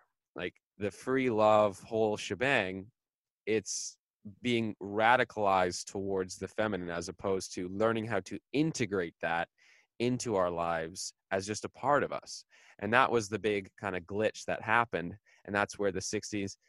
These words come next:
I wouldn't say it wasn't successful, 'cause it was successful in really bridging the gap between masculine and feminine and being able to say, "Hey, we can, we can both play both parts."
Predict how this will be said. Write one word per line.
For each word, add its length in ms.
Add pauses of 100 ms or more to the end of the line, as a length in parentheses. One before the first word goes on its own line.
(360)
I 80
wouldn't 220
say 180
it 100
wasn't 420
successful, 600
'cause 180
it 100
was 280
successful 560
in 140 (300)
really 280
bridging 460
the 60
gap 320
between 300
masculine 460
and 100
feminine 400
and 160
being 200
able 240
to 120
say, 300
"Hey, 220
we 140
can, 340
we 100
can 160
both 440
play 200
both 300
parts." 460